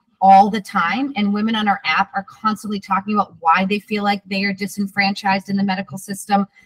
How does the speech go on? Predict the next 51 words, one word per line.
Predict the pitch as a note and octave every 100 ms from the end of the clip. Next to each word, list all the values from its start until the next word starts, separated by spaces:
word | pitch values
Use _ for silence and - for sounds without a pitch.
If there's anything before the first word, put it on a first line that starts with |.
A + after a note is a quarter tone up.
| G3
I | G#3
mean, | A3
like, | G#3
there's | A3+ G#3
so | - A#3+ A#3
many | A3+ G#3+ G3
layers. | F#3 G#3+ G#3
So | A#3+
we | A#3+
do | G3 D4+
have | D4 C#4+
an | C#4
upcoming | - - A3 G#3+
episode. | G3 F#3+ - F3+ E3+ _ _ _
It's | G3+ -
already | G#3+ A3 A#3+
scheduled. | A3+ G#3 F#3+ F#3+ F#3 -
It's | G3
with | F#3+
one | G3 G3+
of | G3+
our | G3 -
amazing | G3+ G3+ G#3 G#3 G#3+ A3 G3+
doulas | G3 F#3 F3 F3 - _ _
who | A3+
does | G#3 G3+
a | G3
lot | F#3+ F#3+ G#3
of | G3+ F#3+
work | F3+ -
around | F#3 F3+ F3+
the |
disparities | F3 - - F#3+ F#3+ F#3+
that | F#3+
exist | F#3+ - F3+ E3+ - -
in | - -
birth | F3 F3+ - F#3
and | F#3
labor | E3+ F3 F3 -
as | -
an | -
industry | E3+ E3+ -
as | -
a | -
whole. | F#3+ -
Sierra | - A3+ B3 C4
will | G3 G3
be | F#3+ E3+
on | D#3+ F#3
for | F#3+ G3+
us. | A3 -